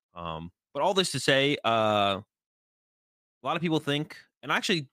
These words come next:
I used to be on the other side of this. Uh, a lot of people kind of seem to think that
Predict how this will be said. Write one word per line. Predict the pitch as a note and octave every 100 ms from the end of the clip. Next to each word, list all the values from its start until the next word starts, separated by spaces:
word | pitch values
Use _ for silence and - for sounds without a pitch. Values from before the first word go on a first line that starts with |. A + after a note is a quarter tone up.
| E3
I | D#3
used | B3 A#3+
to | F#3
be | D#3+
on | C#3+
the |
other | C3 B2
side | B2 B2
of |
this. | D3+ F#3 - - _ _ _ -
Uh, | G2+ G2+
a |
lot | C3 G3+
of |
people | G#3 F3
kind | C#3 D#3
of | C3
seem | - - C#3+
to | A#2
think | C3
that | C#3 G2+